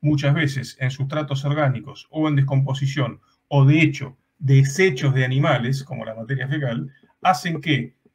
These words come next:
si a posteriori del lugar de cría se están alimentando en cualquier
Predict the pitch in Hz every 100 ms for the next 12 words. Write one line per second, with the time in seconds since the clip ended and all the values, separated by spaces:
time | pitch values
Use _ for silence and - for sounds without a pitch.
0 | _ _ - 151 139 143 135 156 156 196
1 | 190 175 170 - 139 139 147 160 147 143
2 | 147 127 104 98 - 135 147 139 135 135
3 | 139 139 104 101 - 113 117 120 117 143
4 | 117